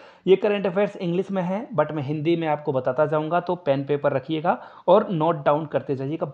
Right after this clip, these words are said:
बहुत ही इंपॉर्टेंट ये करंट अफेयर्स रहने वाला है। तो very first question के साथ हम लोग शुरुआत करते हैं। पहला क्वेश्चन है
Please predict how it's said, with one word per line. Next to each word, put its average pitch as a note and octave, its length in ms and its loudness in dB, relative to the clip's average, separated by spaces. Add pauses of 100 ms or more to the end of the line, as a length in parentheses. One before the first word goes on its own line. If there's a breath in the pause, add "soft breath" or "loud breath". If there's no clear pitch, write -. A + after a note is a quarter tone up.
(140)
बहुत E3+ 380 -4
ही D#3 260 -4
इंपॉर्टेंट D#3 720 -4
ये C3+ 160 -4
करंट C3+ 320 -4
अफेयर्स C#3+ 320 -8
रहने A#2 260 -6
वाला A2 320 -2 (300)
है। C3 100 0 (500 loud breath)
तो F#3 60 -2
very F3+ 180 0
first G#3+ 300 0
question F3+ 280 -6
के F#3+ 80 -4
साथ E3 260 -4
हम D3 80 -4
लोग D3 120 -2
शुरुआत D3+ 380 2
करते E3 200 -4
हैं। F3+ 160 -6
पहला E3 200 2
क्वेश्चन F3+ 340 -2
है D3+ 200 -2